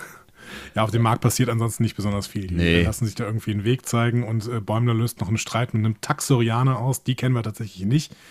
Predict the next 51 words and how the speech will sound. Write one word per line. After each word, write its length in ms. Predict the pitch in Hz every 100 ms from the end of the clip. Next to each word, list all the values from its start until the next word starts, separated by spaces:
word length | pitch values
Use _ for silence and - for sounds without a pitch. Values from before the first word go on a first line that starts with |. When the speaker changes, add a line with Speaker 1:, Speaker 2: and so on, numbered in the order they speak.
| - - - -
Speaker 1:
Irgendwie 360 | 127 123 110
eine 160 | 113 110
große 400 | 95 113 131 123
blaue 380 | 101 104 107 123
Spezies, 640 | - 107 123 - 123 113
die 200 | - 107
mit 200 | 110 110
Gutturallauten 1040 | - - 107 104 131 117 120 135 135 127
sich, 340 | 113 123 - -
äh, 400 | 117 113 113 117
kommuniziert. 640 | - 123 117 - 120 123 - - - - - -
<laughs> 600 | - - - - - - -
Mariner 440 | 120 147 147 139
schlichtet 460 | - 151 160 147 135
diesen 160 | 135
Streit. 340 | - 123 127 120
Das 100 | 92
wird 140 | 113
nachher 220 | 117 113
noch 160 | 113 95
wichtig 320 | 117 - 107
dadurch, 280 | 107 107 107
dass 180 | 107 -
sie 80 |
ihm 100 | 110
den 100 | 104
Geldbeutel 500 | 104 117 - 95 -
klaut. 420 | 95 - 85 - - _ _ - - -
Speaker 2:
Richtig, 340 | 104 95 78
der 180 | - 82
hat 100 | 82
noch 80 | 78
Speaker 1:
Und, 60 | 67
Speaker 2:
alle 80 |
Speaker 1:
und 60 | 73
so 80 | 73
Speaker 2:
Bewandtnis, 280 | 151 143 143
Speaker 1:
tut, 200 | - 190
Speaker 2:
ja. 60 |
Speaker 1:
als 120 | 147 143
würde 140 | 139
sie 140 | 127
ihn 120 | 127 127
wegwerfen. 460 | - 110 98 -
Und 160 | 101 104
der 100 | 107
Taxorianer 640 | 120 - 113 110 117 127
sagt, 260 | 110 117 -
"Oh 100 | 117
Gott, 200 | 120 117
mein 300 | 110 110